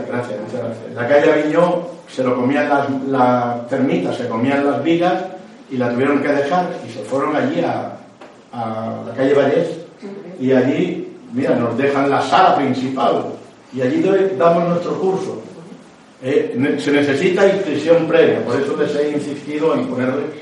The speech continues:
y de todos modos, si alguien se quiere llevar algo del viaje, aquí tiene también la dirección.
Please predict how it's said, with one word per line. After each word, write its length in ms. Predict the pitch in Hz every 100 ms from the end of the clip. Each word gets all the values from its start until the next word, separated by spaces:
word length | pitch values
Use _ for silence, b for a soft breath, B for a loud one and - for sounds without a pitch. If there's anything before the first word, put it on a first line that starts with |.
| B B
y 80 | 131
de 80 | 127
todos 320 | 127 147 147
modos, 240 | 151 165
si 80 | -
alguien 260 | 139 131 139
se 160 | 139
quiere 220 | 131 135 127
llevar 500 | 123 135 143 - - - - - - -
algo 300 | 123 127 127
del 180 | 131 123
viaje, 300 | 131 131 135
aquí 100 | 127
tiene 220 | 120 123
también 260 | 120 120 120
la 80 |
dirección. 420 | 120 - - 85